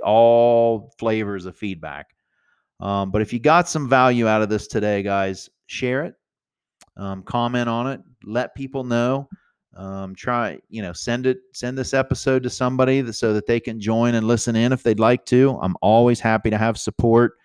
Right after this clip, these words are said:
Um, and again,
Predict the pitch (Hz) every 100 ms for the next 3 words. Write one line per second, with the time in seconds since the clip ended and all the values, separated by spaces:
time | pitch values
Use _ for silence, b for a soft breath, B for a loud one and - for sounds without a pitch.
0 | _ _ _ _ _ 95 95 95 95 90
1 | 90 _ _ _ _ _ _ _ _ _
2 | - 101 92 117 143 113 95